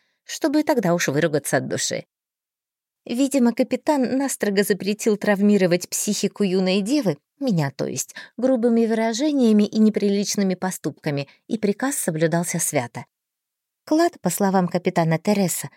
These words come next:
находился на небольшом островке, неподалёку от которого мы и бросили якорь. До берега добирались на лодке в несколько ходок,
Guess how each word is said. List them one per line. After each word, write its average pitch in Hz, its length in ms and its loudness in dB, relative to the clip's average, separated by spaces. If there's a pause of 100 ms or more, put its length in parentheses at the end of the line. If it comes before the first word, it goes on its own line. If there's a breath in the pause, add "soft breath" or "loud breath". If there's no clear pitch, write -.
(120 soft breath)
находился 254 560 0
на 220 100 4
небольшом 226 480 0
островке, 262 600 -4 (220 soft breath)
неподалёку 214 560 0
от 202 120 0
которого 226 480 0
мы 196 220 2
и - 20 2
бросили 190 400 0
якорь. 151 420 -2 (440 soft breath)
До 262 80 4
берега 262 320 2
добирались 180 540 2
на 208 140 2
лодке 254 360 -2 (260 soft breath)
в 233 60 -2
несколько 233 500 0
ходок, 160 440 -2